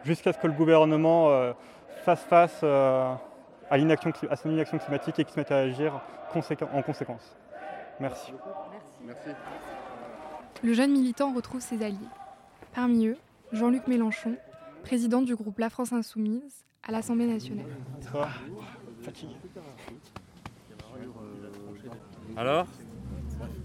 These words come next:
Speaker 1: Alors ?
Speaker 4: Bah écoute, nous on est un peu triste de t'avoir vu enfermé là-dedans.
Speaker 1: C'est un beau palais quand même.
Speaker 4: Oui, mais tu penses que,
Speaker 1: <laughs>
Speaker 4: tu penses que vos, vos, vos plaidoiries, vos interventions,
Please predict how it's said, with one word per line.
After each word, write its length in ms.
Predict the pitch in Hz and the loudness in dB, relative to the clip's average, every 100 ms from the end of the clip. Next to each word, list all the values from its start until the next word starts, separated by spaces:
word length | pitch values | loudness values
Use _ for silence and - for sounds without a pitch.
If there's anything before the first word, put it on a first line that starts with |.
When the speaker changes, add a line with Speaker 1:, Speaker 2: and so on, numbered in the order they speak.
| 120 113 - | -12 -14 -10
Speaker 1:
Alors ? 220 | 147 170 - - - - - - - - - - - - - - - - 208 - - - | -8 -8 -10 -16 -18 -18 -18 -18 -18 -16 -16 -18 -18 -18 -18 -18 -18 -16 -16 -16 -18 -10
Speaker 4:
Bah 100 | 104 | -8
écoute, 240 | 104 120 104 | -8 -12 -14
nous 120 | 107 104 | -12 -10
on 60 | |
est 60 | 101 | -10
un 100 | 98 | -12
peu 160 | 85 104 | -12 -16
triste 300 | - 117 - | -14 -12 -10
de 80 | 80 | -8
t'avoir 360 | 98 92 92 | -8 -8 -6
vu 160 | - 98 | -6 -8
enfermé 420 | 92 - 87 92 | -10 -12 -12 -12
là-dedans. 540 | 92 90 98 95 92 85 78 73 - - - - - - | -14 -12 -12 -12 -12 -14 -16 -18 -20 -20 -20 -20 -20 -20
Speaker 1:
C'est 140 | - 143 | -10 -6
un 60 | |
beau 140 | 131 175 | -4 -2
palais 300 | 165 131 120 | -2 -2 -6
quand 100 | 117 | -8
même. 100 | - - | -8 -2
Speaker 4:
Oui, 160 | 120 151 | 2 2
mais 120 | 143 | 2
tu 120 | 127 - | -2 -4
penses 260 | 123 135 | -2 -2
que, 500 | 120 131 117 117 120 | 0 0 0 0 -2
Speaker 1:
<laughs> 0 | |
Speaker 4:
tu 80 | 120 | 0
penses 280 | 120 160 139 | 0 0 0
que 200 | 135 123 - 113 | -4 -4 -4 -8
vos, 320 | 98 113 110 | -6 -4 -4
vos, 540 | 98 107 107 101 101 95 | -6 -6 -6 -8 -10 -10
vos 80 | 107 | -10
plaidoiries, 720 | 107 110 113 107 101 123 139 | -8 -8 -6 -6 -6 -6 -6
vos 200 | 123 110 | -6 -6
interventions, 1080 | 107 92 98 95 104 - 123 127 127 127 | -6 -10 -10 -10 -12 -10 -8 -6 -4 -4